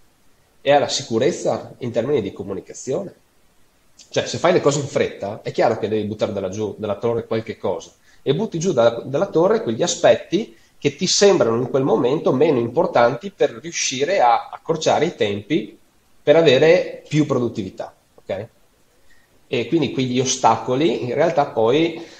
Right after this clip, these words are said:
<laughs> ti si presentano più grandi dopo, no? E per esempio in Beantech attraverso Brainking invece quello che facciamo è attraverso anche chiaramente le competenze e i servizi che abbiamo,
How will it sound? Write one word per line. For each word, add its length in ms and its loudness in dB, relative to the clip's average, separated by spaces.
<laughs> 340 -4
ti 80 -8
si 160 -2
presentano 440 0
più 120 -6
grandi 320 -4
dopo, 340 -2
no? 180 -12
E 280 2
per 100 4
esempio 500 6
in 80 0
Beantech 440 2
attraverso 500 2
Brainking 640 -4
invece 580 -2
quello 200 0
che 100 -6
facciamo 520 4
è 80 2
attraverso 520 -2
anche 340 -2
chiaramente 580 -6
le 380 0
competenze 1080 2
e 400 -4
i 80 -14
servizi 640 -2
che 140 -2
abbiamo, 640 0